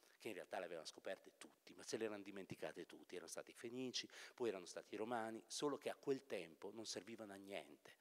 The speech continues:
Invece in quel momento lì servivano disperatamente,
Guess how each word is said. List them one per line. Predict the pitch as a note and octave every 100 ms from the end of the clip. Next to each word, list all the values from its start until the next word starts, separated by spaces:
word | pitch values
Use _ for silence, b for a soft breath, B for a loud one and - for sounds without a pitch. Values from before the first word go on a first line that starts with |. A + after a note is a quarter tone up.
| B B B
Invece | A2+ A2 F3 G#3+
in |
quel | F3 B2
momento | B2+ C#3+ D3 E3+
lì | B2 -
servivano | - D3 B2+ G2 E2+ F#2 G2 -
disperatamente, | B2 - B2 A2+ - A2 E2+ D2+ -